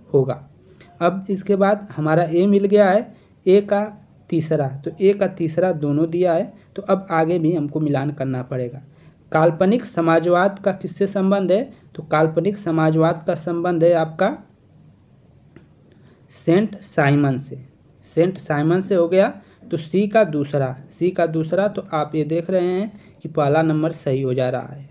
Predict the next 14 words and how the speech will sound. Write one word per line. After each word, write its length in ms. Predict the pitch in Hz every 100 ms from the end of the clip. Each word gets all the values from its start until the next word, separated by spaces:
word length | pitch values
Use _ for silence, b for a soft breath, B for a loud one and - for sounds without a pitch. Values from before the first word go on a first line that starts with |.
| -
अब 160 | 143 139
बचा 260 | 143 156
है 220 | 170 156 160
ए, 300 | 185 247 B B B
तो 80 | 175
इसका 420 | 160 156 165 214 - - -
आखिरी 360 | 143 139 - 156
से 220 | - 214
ही 240 | 208 226
हो 260 | 202 - 143
जाएगा। 480 | 139 127 127 123 - - -
डी 220 | 135 170
का 140 | 160 196
अराजकतावाद, 1160 | 196 156 151 143 143 - 160 151 139 202 -